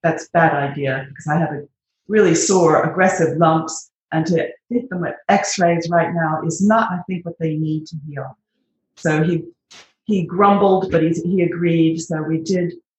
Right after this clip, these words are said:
um, uh, an ultrasound instead. So they performed the ultrasound and they found, uh, three or four really aggressive lumps in each,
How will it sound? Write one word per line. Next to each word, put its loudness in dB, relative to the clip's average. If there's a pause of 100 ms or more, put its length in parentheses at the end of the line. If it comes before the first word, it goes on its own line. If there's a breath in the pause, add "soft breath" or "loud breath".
(180)
um, -4
uh, -2 (120)
an 4
ultrasound 0 (140)
instead. -4 (640)
So -2
they -2
performed 0
the 0
ultrasound 0
and -4
they -4
found, -2
uh, -10 (220)
three 0
or -2 (100)
four -2
really -2
aggressive -4
lumps -2
in -2
each, -16